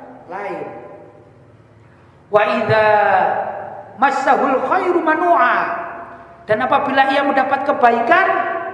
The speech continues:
maka ia amat gigir. Kalau dia dapat uang sepuluh juta, ya, disuruh sodako satu juta. Oh, enaknya satu juta sodako, sepuluh juta nyarinya susah. Cukup berapa? Ya, cukup lima ratus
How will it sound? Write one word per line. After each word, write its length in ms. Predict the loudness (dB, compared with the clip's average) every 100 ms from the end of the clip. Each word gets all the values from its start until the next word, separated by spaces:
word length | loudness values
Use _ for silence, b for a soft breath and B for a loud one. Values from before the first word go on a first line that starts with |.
| -12 -8
maka 480 | -6 -2 -2 -2 -6
ia 240 | -4 -4 -4
amat 240 | -6 -6 -8
gigir. 400 | -12 -2 -2 -2 -8 -12 -14 -16 -18 -20 -20 -20 -8
Kalau 160 | -4
dia 160 | -2 0
dapat 320 | 0 -2 -2
uang 240 | 0 0
sepuluh 320 | 0 0 0 0
juta, 400 | -4 -2 2 2 0 -4 -8 -10 -14 -18 -20 -18
ya, 160 | -4 -4 -4 -8 -12 -14 -16 -14
disuruh 400 | -8 -4 -2 0
sodako 400 | 0 2 2 2
satu 320 | 0 0 0 0
juta. 720 | 0 2 2 2 -2 -6 0
Oh, 480 | 4 4 2 -4 -6 -10 -12 -14
enaknya 720 | -14 -8 -8 -6 -8 -8 -8
satu 240 | -8 -8 -8
juta 240 | -8 -6 -6
sodako, 560 | -6 -6 -4 -6 -6 -10
sepuluh 320 | -12 -14 -16
juta 320 | -16 -10 -8
nyarinya 320 | -8 -10 -8 -10
susah. 720 | -10 -10 -6 -6 -6 -10 -14 -16 -4
Cukup 240 | 2 2 4
berapa? 340 | 2 4 2 0 -2 -4 -6 -2
Ya, 240 | -2 -2
cukup 320 | -4 -4 -6
lima 160 | -2 2
ratus 400 | 2 0 -2